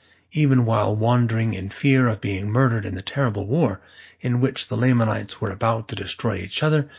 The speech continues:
and also the last of the Nephites, Moroni finds that since he had not perished, he could, quote, "write a few more things,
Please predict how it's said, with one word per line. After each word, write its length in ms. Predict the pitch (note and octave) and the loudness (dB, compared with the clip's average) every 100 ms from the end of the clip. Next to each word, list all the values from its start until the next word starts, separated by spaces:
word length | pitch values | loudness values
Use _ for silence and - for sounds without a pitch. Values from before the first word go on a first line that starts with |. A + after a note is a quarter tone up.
| - - - | -20 -18 -8
and 140 | G#2 | -8
also 440 | - B2+ A2+ - G#2 | 0 0 2 -2 -4
the 80 | |
last 340 | G#2 G#2+ G2+ - | -2 0 -2 -6
of 80 | F#2 | -6
the 40 | |
Nephites, 600 | A#2 E3 - G2 - - _ _ _ _ - - - - - - | 0 0 -2 -12 -14 -20 _ _ _ _ -20 -20 -20 -20 -12 -2
Moroni 400 | F3 G#3 F3+ D#3+ | 2 6 6 4
finds 560 | - C3 C3 C3 B2+ | 2 2 4 4 2
that 220 | - G#2+ - - | 0 -4 -6 -18
since 340 | - - F3 D#3 | -10 -2 0 2
he 80 | A#2 | 0
had 280 | - G3 | 0 0
not 240 | F3 - - | 0 -4 -4
perished, 480 | F#2 - G#2 - - _ _ _ | -6 -6 -8 -10 -16 _ _ _
he 160 | - C#3+ | -2 0
could, 220 | C3 B2+ | 0 -2
quote, 240 | B2 A#2 - _ _ - | -2 -2 -6 _ _ -8
"write 280 | C#3 D3+ E3 | -2 0 2
a 60 | C#3 | 0
few 300 | - E3+ E3 | 0 2 4
more 240 | D3 C#3+ | 4 4
things, 600 | C3+ C#3 F2+ F2+ - - | 2 0 -2 -6 -18 -20